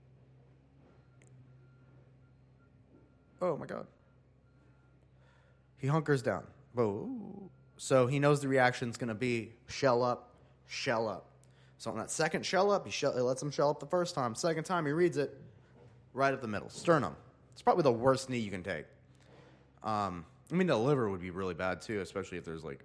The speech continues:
real damage. But what I mean is, sternum, you could really crack a rib or something. You could crack all this. But anyway,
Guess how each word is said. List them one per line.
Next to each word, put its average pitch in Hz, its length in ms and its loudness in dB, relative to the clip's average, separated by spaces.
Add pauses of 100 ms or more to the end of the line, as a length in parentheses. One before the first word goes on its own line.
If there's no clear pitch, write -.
(120)
real 87 300 -8
damage. 82 480 -10 (100)
But 120 280 -2
what 117 120 -6
I 113 60 -2
mean 117 240 -4
is, 101 320 -6 (580)
sternum, 131 680 0 (160)
you 95 240 -8
could 107 180 -8 (120)
really 113 200 -2
crack 101 280 -2
a - 40 -8
rib 85 260 -6
or 76 40 -10
something. 69 320 -14 (100)
You 101 120 -12
could 90 120 -12
crack 85 320 -4 (180)
all 95 220 -2
this. - 380 -14 (1700)
But 160 80 4
anyway, 120 200 2